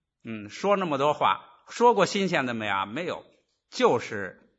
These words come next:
有心无境，在无境里头先假安立一个有真理。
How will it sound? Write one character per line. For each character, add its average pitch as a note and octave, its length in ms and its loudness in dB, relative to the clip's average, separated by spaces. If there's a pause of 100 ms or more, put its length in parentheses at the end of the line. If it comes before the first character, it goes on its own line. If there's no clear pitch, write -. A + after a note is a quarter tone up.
(220)
有 D#3 260 4
心 A3+ 320 4 (400)
无 D#3+ 180 -2
境， F3 220 0 (480)
在 G3 160 2
无 F#3+ 200 0
境 G3+ 220 2
里 C#3+ 140 0
头 F3 300 0
先 F#3+ 260 -2
假 D3 160 2
安 D#3 260 4
立 C#3+ 140 -2
一 B2+ 60 -4
个 B2+ 260 -2
有 B2+ 180 0
真 G3 240 4
理。 G#2+ 280 -6